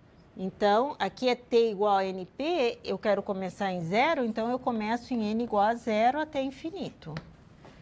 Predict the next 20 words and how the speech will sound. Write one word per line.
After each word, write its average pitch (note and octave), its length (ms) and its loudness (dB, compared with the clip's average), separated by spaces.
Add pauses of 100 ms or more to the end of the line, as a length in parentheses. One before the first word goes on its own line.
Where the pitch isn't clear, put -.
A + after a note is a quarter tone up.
(140)
Então, F#3 220 2
a F3+ 80 2
primeira D#4 600 4
integral, B3 840 2
qual A#3+ 260 0
que A3 200 -4
é? D3+ 220 -2 (1200)
De F#3+ 480 -2
zero G3+ 880 2 (800)
a A3 140 0
p. D#3 340 -2 (1300)
A E3+ 80 -2
próxima, A3+ 800 4
n G3+ 140 -8
igual F#3+ 200 0
a F#3 100 2
um, D4 340 -4
é F#3 160 -2
de F#3 140 -8
p D#4 440 0